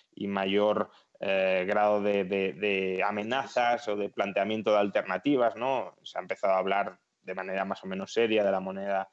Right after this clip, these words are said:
del trill-, de platino del trillón de dólares, cosa que hasta ahora era una especie de tabú y ya se ha colocado encima de la mesa, aunque sea para descartarlo, pero desde luego se ha mencionado, se ha valorado, el propio Biden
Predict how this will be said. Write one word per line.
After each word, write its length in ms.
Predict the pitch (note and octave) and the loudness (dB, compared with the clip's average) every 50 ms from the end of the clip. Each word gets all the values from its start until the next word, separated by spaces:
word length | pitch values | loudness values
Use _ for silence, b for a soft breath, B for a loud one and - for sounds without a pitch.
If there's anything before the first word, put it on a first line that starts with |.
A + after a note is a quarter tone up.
| b b b b b _ | b b b b b _
del 320 | - G2+ G#2 G2 F#2 - | -2 0 0 0 0 -2
trill-, 340 | - G2 G2+ G2 G2 A2+ - | -2 -2 0 0 0 -2 -2
de 100 | G2+ G2 | -2 -2
platino 440 | - G2+ F#2+ F#2 - A2 G#2+ G#2 G2+ | 0 0 0 0 0 -2 -2 0 0
del 160 | G2+ F#2+ F#2 | 0 0 -2
trillón 320 | - G2 G2 G2 F#2+ F#2+ | -2 -2 -2 -2 -2 -2
de 100 | F#2+ G2 | 0 2
dólares, 480 | A2+ C#3 D3 C#3 B2+ B2+ C3+ C#3 C3+ - | 4 4 4 4 4 4 4 2 2 -2
cosa 320 | - - - - G#2 F#2+ | -6 -10 -6 -6 -6 -6
que 380 | - - F#2 F2+ F2+ E2 - _ _ _ | -6 -6 -6 -6 -6 -6 -10 _ _ _
hasta 340 | - G2 F#2 - - F#2 F2 | -6 -6 -6 -6 -4 -2 0
ahora 240 | F2+ G#2 G#2 G#2+ G#2 | 0 2 2 2 2
era 140 | G#2 G2+ | 2 2
una 120 | G2+ G2+ F#2+ | 2 0 -2
especie 320 | - - G#2 - G#2+ G#2 | -4 -8 -6 -2 0 0
de 80 | F#2+ F#2 | 0 0
tabú 580 | - F2+ F#2 G#2 B2 D4+ D4+ C3+ - - _ b b b b b b b - | 0 0 2 4 4 4 4 2 0 -4 _ b b b b b b b -8
y 440 | G2+ G2+ G2 G2 F#2 F#2 F2 E2+ E2 | -6 -4 -4 -4 -4 -6 -8 -10 -6
ya 160 | F#2+ A2 A2 | -2 -2 -2
se 80 | - A2 | 0 -2
ha 60 | G2 | 0
colocado 320 | - G#2+ G#2+ G2+ G#2 G2+ | 2 2 2 2 2 0
encima 260 | G2 - - G#2 G2+ | -2 -4 -4 -2 0
de 60 | G2 G2 | 2 2
la 100 | G2+ G#2+ | 2 2
mesa, 240 | B2+ C#3 - - | 0 0 0 -2
aunque 160 | G#2 G#2 F#2+ G2+ | -4 -2 -4 -4
sea 180 | - - G#2+ | -2 -2 0
para 140 | G#2 G#2+ G2+ | 0 2 0
descartarlo, 680 | G2 G2 - - - - - - D3 C#3 B2 A2+ A2+ | 0 0 -2 -2 -6 -4 -2 0 0 2 2 0 -2
pero 160 | - G2 F#2+ | -2 -2 -6
desde 220 | F#2 F#2+ - - F2+ | -4 -4 -4 -4 -2
luego 220 | F#2+ G2+ G#2 G2+ | 0 0 0 0
se 80 | - G#2 | -2 -4
ha 40 | G2 | -6
mencionado, 560 | G2 F#2 - - G#2 B2+ D3+ D3+ B2+ B2+ A#2+ | -6 -6 -6 -6 -4 -2 0 0 0 0 0
se 120 | - - | 0 0
ha 40 | G2 | -2
valorado, 600 | F#2+ F#2+ F#2+ F#2+ A2+ C#3 C#3+ B2+ B2+ C3 C3 - - | 0 0 0 0 2 2 2 2 2 0 0 -2 -6
el 80 | G#2 | -10
propio 280 | - G#2 G2 F#2 G#2 G2 | -10 -8 -8 -6 -4 -2
Biden 420 | G2+ A2+ B2+ C3+ A#2 G#2 F#2+ F#2+ | -2 0 0 0 -2 -4 -6 -8